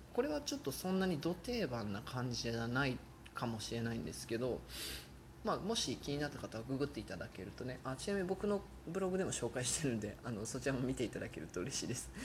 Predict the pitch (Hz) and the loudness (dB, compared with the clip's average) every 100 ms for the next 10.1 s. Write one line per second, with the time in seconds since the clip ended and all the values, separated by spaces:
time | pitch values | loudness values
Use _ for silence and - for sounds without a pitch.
0 | - - - - 123 127 117 107 113 92 | -6 -6 -6 0 2 4 2 0 0 -2
1 | 85 - 147 139 135 117 - - - - | -2 2 4 4 4 2 0 -4 -4 -2
2 | 175 208 - 117 - 107 95 117 95 - | -2 -2 0 0 2 0 2 2 0 -2
3 | - - 120 - 254 247 294 - 104 92 | -4 -2 -4 0 0 0 -2 0 0 -2
4 | 82 123 151 277 294 262 247 214 107 95 | -2 2 2 4 2 0 2 2 2 0
5 | 92 - 110 - - 208 - 202 - - | -4 -6 -6 -2 0 0 0 -4 -2 -2
6 | - 185 156 - 82 95 107 113 113 113 | 4 4 4 2 -4 -2 -2 0 0 2
7 | 107 90 87 117 113 85 - - 196 226 | 0 -2 0 0 0 -2 -4 -2 -2 -2
8 | - - - - 160 - 135 190 190 131 | -8 -8 -8 2 2 4 4 6 4 4
9 | 107 - 143 139 131 104 - 104 107 - | 0 2 0 2 0 0 -4 -6 -6 -6
10 | - | -8